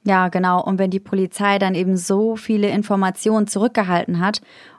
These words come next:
und sie sich selbst auch nicht wirklich geäußert hat, dann ist der Taxifahrer als einziger Zeuge natürlich die naheliegendste Quelle.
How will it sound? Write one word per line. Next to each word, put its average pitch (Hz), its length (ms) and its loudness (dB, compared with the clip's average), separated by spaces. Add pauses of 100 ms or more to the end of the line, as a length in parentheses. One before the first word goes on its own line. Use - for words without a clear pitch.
und 208 320 2
sie 208 260 -2
sich 196 240 -2
selbst 208 340 0
auch 190 100 2
nicht 214 240 -2
wirklich 220 400 0
geäußert 185 480 -2
hat, 202 280 -2 (920)
dann 196 160 2
ist - 340 -2 (260)
der 202 120 0
Taxifahrer 202 840 0
als 190 240 -2
einziger 202 460 0
Zeuge 208 500 -2 (300)
natürlich 196 580 0 (320)
die 190 100 2
naheliegendste 196 800 0
Quelle. 165 440 -2